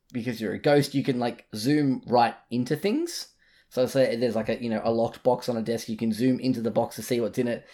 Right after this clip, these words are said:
and say there's, like, a smaller box in there, you can zoom into that box as well. So, uh, and it's all about, like, trying to find out different things so you can talk to other ghosts that are on the island and sort of get the full story of what's happened, uh, on this island.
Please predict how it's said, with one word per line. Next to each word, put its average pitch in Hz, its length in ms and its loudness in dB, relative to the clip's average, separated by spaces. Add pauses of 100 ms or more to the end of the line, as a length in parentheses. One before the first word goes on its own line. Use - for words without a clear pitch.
(200)
and 113 180 -4
say 120 160 2
there's, 117 220 -2
like, 110 180 0
a 110 200 0 (220)
smaller 135 540 4
box 123 300 4
in 127 140 2
there, 123 180 2
you 127 100 0
can 131 140 4
zoom 131 240 4
into 123 240 -2
that 127 240 0
box 117 240 -4
as 101 120 -4
well. 107 280 0
So, 110 240 -2 (640)
uh, 123 220 0
and 135 120 0
it's 131 120 -2
all 151 140 2
about, 135 200 0
like, 120 180 -2 (540)
trying 131 260 0
to 127 60 2
find 127 420 0
out 123 420 0
different 117 360 -6
things 123 320 -2
so 127 80 -2
you 117 100 -2
can 113 140 -4
talk 117 300 -4
to 113 300 -4
other 175 180 4
ghosts 117 360 0
that 117 120 -4
are 107 100 -2
on 107 60 -2
the 104 80 -4
island 107 360 -2
and 107 180 -10
sort 113 140 -6
of 107 220 -8
get 120 280 -4
the 110 100 -6
full 123 200 -6
story 117 340 0
of 107 80 -2
what's 107 240 -2
happened, 107 500 -4 (1080)
uh, 95 180 -6
on 107 120 -2
this 117 160 -2
island. 117 360 2